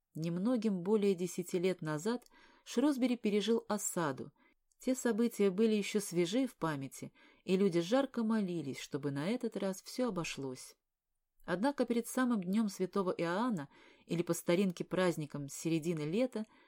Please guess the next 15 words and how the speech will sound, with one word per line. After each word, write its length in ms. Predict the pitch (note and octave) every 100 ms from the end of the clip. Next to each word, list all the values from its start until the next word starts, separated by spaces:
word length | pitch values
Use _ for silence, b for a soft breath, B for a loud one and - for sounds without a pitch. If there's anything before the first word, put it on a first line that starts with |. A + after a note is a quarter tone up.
| b b
эти 260 | C#4+ D4 B3+
страхи 380 | - C#4+ C4+
словно 360 | A3+ A#3+ A3+ G#3+
отошли 480 | F3+ - E3+ - B3
на 140 | F#3
задний 340 | D3+ E3+ E3 E3
план. 460 | - C3+ C3 C#3 _ _ _ _ _ -
Аббатисса 640 | D3+ E3 - C4+ - G#3+
Бенедикта 640 | F#3+ G3 G3+ G3 B3+ - A3
пообещала 760 | G#3+ G3+ G#3 - - G3 E3
взять 280 | C#3+ D#3+ D#3
на 120 | D#3
праздник 480 | E3 G#3+ A#3+ G#3+ G3
всех 280 | - F#3+ F3+
воспитанниц, 840 | F3+ - D#3+ D3 - B2+ C3+ -